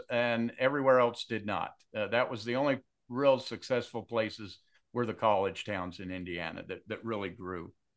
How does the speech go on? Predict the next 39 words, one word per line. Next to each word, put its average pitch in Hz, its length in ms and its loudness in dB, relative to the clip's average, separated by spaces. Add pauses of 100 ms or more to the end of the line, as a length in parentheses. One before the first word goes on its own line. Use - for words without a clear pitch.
(460)
Um, 123 440 2 (720)
so 170 440 6 (300)
again, 202 380 4
uh, 160 380 8 (220)
a-, 160 200 0
another 185 320 6
story 180 440 6
out 165 140 8
of 143 100 0
here. 156 240 6
I 143 120 8
said, 139 240 -4
"Today 180 260 2
was 180 200 0
a 135 60 -2
terrible 165 460 2
day, 135 380 6
and 135 140 0
I 135 140 4
am 127 160 2
very 147 240 0
disappointed. 127 720 -4
We 127 160 -2
went 165 220 -4
to 160 100 -6
see 147 480 -2 (360)
an 143 100 2
investigator 131 720 4
and 123 100 2
teach - 260 -10
her 147 120 -2
the 123 120 -6
third 135 360 -2
discussion. 123 560 -2
And 123 100 0
when 123 120 0
we 127 100 0
got 160 320 2
there, 127 300 0